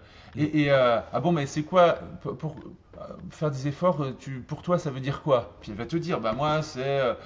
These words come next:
Speaker 1: c'est, c'est constamment jamais assez, c'est », ok.
Speaker 2: Mhm.
Speaker 1: Donc, si par exemple, on trouvait un moyen pour que tu en fasses des, des petits efforts qui sont pour
Speaker 2: Mhm.
Speaker 1: toi, euh, a-, atteignables, tu vois ?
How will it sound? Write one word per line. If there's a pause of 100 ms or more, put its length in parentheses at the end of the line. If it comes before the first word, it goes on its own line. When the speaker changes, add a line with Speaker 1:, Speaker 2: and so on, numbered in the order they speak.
(120)
Speaker 1:
c'est,
c'est
constamment
jamais
assez,
c'est », (300)
ok.
Speaker 2:
Mhm. (320)
Speaker 1:
Donc,
si
par
exemple,
on
trouvait
un
moyen
pour
que (720)
tu
en
fasses (300)
des, (160)
des
petits
efforts
qui
sont
pour
Speaker 2:
Mhm.
Speaker 1:
toi,
euh, (260)
a-,
atteignables,
tu
vois ?